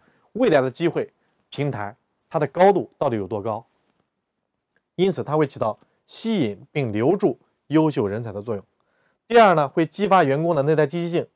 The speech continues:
挖掘内在的潜能啊。这讲的呢，指的是员工到组织以后呢，他发现有很好的职业通道呢，他就会有更高的积极性。他发现我机会很多呀，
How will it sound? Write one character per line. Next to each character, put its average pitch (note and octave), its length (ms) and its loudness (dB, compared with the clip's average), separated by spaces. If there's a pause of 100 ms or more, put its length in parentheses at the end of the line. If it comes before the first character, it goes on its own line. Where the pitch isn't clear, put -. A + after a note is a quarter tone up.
挖 E3 200 4
掘 C3+ 100 2
内 C#3 140 0
在 B2 120 0
的 G#2+ 60 -6
潜 F#2+ 240 -10
能 F2+ 160 -14 (200)
啊。 G2 140 -20 (400)
这 G#3+ 260 6
讲 A#2 280 -2
的 C3 100 -2
呢， C3+ 160 -2 (480)
指 B2 160 -8
的 C3 120 0
是 C#3+ 260 -6 (200)
员 D3+ 200 -2
工 G3 160 0
到 F#3 160 2
组 A#2 140 -4
织 B2+ 100 0
以 G2+ 100 -6
后 C#3 180 -6
呢， F#2+ 120 -12 (260)
他 F3 140 -4
发 G3+ 160 4
现 E3 140 2
有 C#3 100 2
很 B2+ 140 -4
好 F3 60 2
的 C#3 100 0
职 C3+ 120 -4
业 C#3+ 80 4
通 C#3 160 -6
道 C#3 140 0
呢， G#2 100 -10 (300)
他 C3 140 -6
就 A#2+ 120 0
会 A2 220 -4
有 G2 140 -6
更 C#3+ 180 -8
高 B2+ 140 0
的 A2 80 -8
积 C3 160 -12
极 C3+ 80 -6
性。 B2+ 180 -12
他 - 100 -16
发 E3+ 120 -6
现 F3+ 100 -2
我 C3+ 80 0
机 - 160 -6
会 F#3 140 0
很 G#2 200 -10
多 D#3+ 200 2
呀， B2+ 120 -2